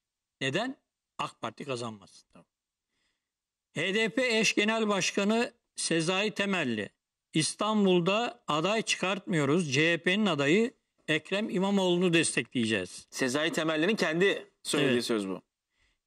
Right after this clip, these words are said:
Speaker 1: H D P sözcüsü Saruhan Oluç, "C H P'nin İstanbul Adaları ilçesi için aday gösterdiği gazeteci Erdem Gül'ü destekleyeceksiniz."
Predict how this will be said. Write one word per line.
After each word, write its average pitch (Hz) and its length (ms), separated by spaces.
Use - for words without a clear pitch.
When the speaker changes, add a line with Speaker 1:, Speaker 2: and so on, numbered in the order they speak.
Speaker 1:
H 175 260
D 208 120
P 247 200
sözcüsü 185 600
Saruhan 202 540
Oluç, 202 500
"C 170 280
H 202 120
P'nin 233 280
İstanbul 220 760
Adaları 190 440
ilçesi 180 480
için 151 400
aday 190 480
gösterdiği 165 800
gazeteci 156 600
Erdem 160 540
Gül'ü 170 220
destekleyeceksiniz." 143 1160